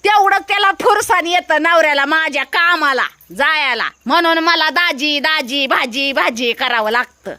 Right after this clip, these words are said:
कळलं का? हा? आणि अजून तू काय म्हणी की नवऱ्याला बी काहीतरी मागव, तर होय ग राणे, मागवायचं आहे ना बरमुडा. बरमुडा मागवायचा आहे ना माझ्या नवऱ्याला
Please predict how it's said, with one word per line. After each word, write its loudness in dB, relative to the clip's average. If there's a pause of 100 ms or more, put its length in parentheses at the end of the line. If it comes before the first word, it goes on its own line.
(380)
कळलं 4
का? -4 (640)
हा? 0 (260)
आणि -2
अजून 0
तू -4
काय 0
म्हणी -2 (500)
की 0
नवऱ्याला 2
बी -2
काहीतरी 0
मागव, 2 (100)
तर 2
होय 4
ग -6 (340)
राणे, 0
मागवायचं 0
आहे 2
ना 0 (180)
बरमुडा. 0 (1300)
बरमुडा 2
मागवायचा 2
आहे 2
ना 0
माझ्या 2
नवऱ्याला 0